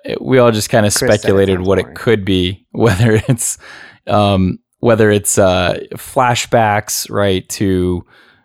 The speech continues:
Speaker 1: you know, some of his experiences when he was younger, or it's new missions. You know, uh, there's a whole novel of Kenobi with the Sand People, with the Tusken Raiders.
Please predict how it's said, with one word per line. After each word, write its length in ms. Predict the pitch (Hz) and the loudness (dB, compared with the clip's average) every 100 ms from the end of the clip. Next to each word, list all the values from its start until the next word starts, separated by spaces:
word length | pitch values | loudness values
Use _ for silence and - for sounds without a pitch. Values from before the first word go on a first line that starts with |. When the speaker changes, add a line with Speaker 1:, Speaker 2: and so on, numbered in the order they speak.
| _ | _
Speaker 1:
you 120 | 104 | -8
know, 200 | 90 85 | -6 -6
some 220 | 90 101 92 | -4 -4 -2
of 80 | |
his 200 | 92 90 | -2 -4
experiences 680 | 85 - 110 98 95 98 87 | -6 -6 -4 -4 -4 -6 -6
when 120 | 90 | -4
he 100 | 87 | -6
was 180 | 78 98 | -8 -2
younger, 560 | 113 110 101 98 95 98 | 0 0 2 2 2 0
or 240 | 98 87 | -2 -4
it's 260 | 87 - 98 | -4 -6 -4
new 200 | 98 101 | -2 0
missions. 800 | 98 92 104 95 92 90 - - | -2 -2 -2 -2 -4 -6 -10 -10
You 140 | 104 | -8
know, 220 | 80 82 | -8 -8
uh, 220 | - 82 - | -10 -14 -14
there's 240 | - 101 95 | -10 -8 -4
a 40 | |
whole 180 | 95 92 | -4 -2
novel 400 | 90 92 90 87 | -2 -2 -2 -6
of 140 | 87 | -6
Kenobi 380 | - 92 87 87 | -4 -4 -4 -6
with 140 | 85 | -6
the 80 | - | -10
Sand 380 | - 107 95 92 | -6 -4 -2 -4
People, 520 | 95 90 90 87 90 - - - | -6 -4 -4 -4 -6 -16 -18 -16
with 100 | - | -12
the 60 | |
Tusken 360 | - 85 - 92 | -6 -4 -4 -2
Raiders. 640 | 98 110 104 98 92 - | 0 2 2 0 -2 -6